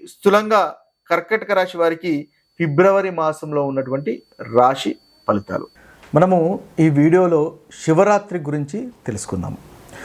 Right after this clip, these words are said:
శివరాత్రి రోజు ద్వాదశ రాశుల వారు కానీ,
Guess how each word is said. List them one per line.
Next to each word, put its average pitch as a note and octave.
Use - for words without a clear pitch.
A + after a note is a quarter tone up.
శివరాత్రి F#3
రోజు D#3+
ద్వాదశ F3+
రాశుల C3
వారు C#3
కానీ, C3+